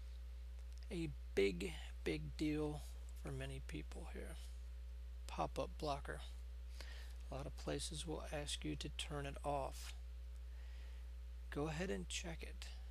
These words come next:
You can go here to the settings link, and you can go in here and tell it the address of the ones that you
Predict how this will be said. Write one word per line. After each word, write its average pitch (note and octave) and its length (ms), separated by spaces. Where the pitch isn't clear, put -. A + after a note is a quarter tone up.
You C3+ 140
can D3 220
go D3 240
here D3+ 320
to F#3+ 400
the D#3 80
settings - 680
link, - 420
and D3+ 260
you C#3+ 100
can D3 340
go C#3 180
in C#3+ 120
here C#3 260
and C#3 220
tell F#3 260
it - 240
the - 260
address C#3+ 540
of E3 120
the E3+ 80
ones D#3 340
that - 240
you D3+ 100